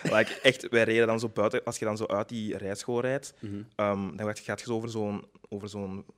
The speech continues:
Speaker 1: heuveltje zo.
Speaker 2: Aha.
Speaker 1: En echt zo op dat heuveltje viel ik zo wel stil. En dan
Speaker 2: Top.
Speaker 1: zo aan het rijden, dan zo fout schakelen, dat die motor zo kei veel lawaai
Speaker 2: Mhm.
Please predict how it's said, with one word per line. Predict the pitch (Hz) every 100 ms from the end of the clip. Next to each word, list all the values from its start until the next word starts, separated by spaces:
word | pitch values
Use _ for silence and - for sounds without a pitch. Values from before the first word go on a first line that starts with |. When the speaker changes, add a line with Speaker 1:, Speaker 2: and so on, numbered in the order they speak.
| _
Speaker 1:
heuveltje | - 104 127 123 131
zo. | 139 156 180
Speaker 2:
Aha. | 104 107 - _
Speaker 1:
En | - 101
echt | -
zo | -
op | - 101
dat | 104
heuveltje | 101 101 107
viel | 107
ik | 104
zo | -
wel | 92
stil. | - - 101 98 98 98 98 - - - -
En | 104
dan | 101
Speaker 2:
Top. | 107 120 104
Speaker 1:
zo | 101 -
aan | 107
het | 107
rijden, | 107 101 104
dan | 104 101
zo | 101 98 95
fout | - 110 104
schakelen, | - 98 98 107
dat | 101
die | 104
motor | 98 104
zo | 110 104
kei | 104
veel | 107
lawaai | 104 104
Speaker 2:
Mhm. | 104